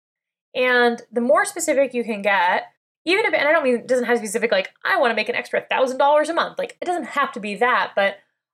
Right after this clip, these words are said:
"I am having a hard time being visible in my business," right? That level of clarity, if you're able to find it,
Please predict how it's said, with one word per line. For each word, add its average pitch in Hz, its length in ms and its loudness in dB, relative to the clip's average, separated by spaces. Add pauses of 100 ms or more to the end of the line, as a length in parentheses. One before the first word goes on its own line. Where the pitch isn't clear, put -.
(140)
"I 294 260 2
am 320 120 2
having 254 260 0
a 254 60 0
hard 269 380 0
time 226 640 -2 (200)
being 254 300 -4
visible 269 480 0
in 202 100 -4
my 190 140 -4
business," - 520 -8
right? - 240 0 (360)
That 330 180 2
level 359 280 2
of - 120 -2
clarity, 208 720 0 (500)
if 269 120 -4
you're 262 160 2
able 330 320 2
to 277 100 -4
find 240 360 -4
it, - 280 -6